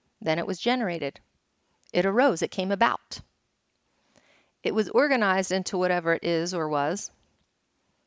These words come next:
even if it seemed disorganized. Doesn't help to judge it. <laughs> But then, after that, it ended, or it will end. It will dissolve from your life if it hasn't already.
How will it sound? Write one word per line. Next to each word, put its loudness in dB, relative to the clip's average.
even -6
if -8
it -8
seemed -6
disorganized. -6
Doesn't -8
help -6
to -14
judge 0
it. -6
<laughs> -6
But -4
then, 0
after -2
that, -2
it 0
ended, -2
or 4
it 2
will 0
end. -6
It -4
will -2
dissolve -4
from -4
your -2
life -4
if -8
it -2
hasn't 0
already. -2